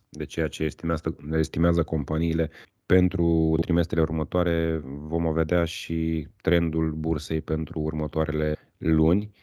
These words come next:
Dacă ne uităm strict pe, pe grafic, de la începutul anului vedem un trend descrescător,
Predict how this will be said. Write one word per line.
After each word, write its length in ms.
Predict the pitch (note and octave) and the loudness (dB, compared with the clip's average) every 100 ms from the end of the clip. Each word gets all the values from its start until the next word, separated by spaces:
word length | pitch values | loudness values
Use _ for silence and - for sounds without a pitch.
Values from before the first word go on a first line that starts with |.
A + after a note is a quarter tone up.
| - E2+ F#2 F#2 F2+ _ - | -12 -4 -2 -2 -4 _ -4
Dacă 300 | G2+ G#2 G#2+ | 4 4 4
ne 60 | |
uităm 240 | A#2 - A2 | 0 2 0
strict 320 | - G#2 G2+ | 2 -4 0
pe, 220 | G#2 G2 | 2 2
pe 120 | G2 | 2
grafic, 260 | F#2 G#2+ - | 2 2 0
de 60 | G2 | -2
la 60 | |
începutul 360 | F#2+ - F2+ G2 | -2 -4 -4 0
anului 600 | G2+ G2 F#2+ F#2+ F#2 F2 | 0 0 0 0 -2 -2
vedem 540 | E2+ F#2 F2 F#2+ F2+ | -2 -2 0 0 0
un 120 | F#2 F2 | -2 -2
trend 540 | F#2+ F#2 F2 E2+ E2+ | 0 0 0 0 0
descrescător, 1080 | E2 F#2 - F2 - E2 - G#2+ G2+ - | 2 0 0 -4 -2 -4 0 2 2 -4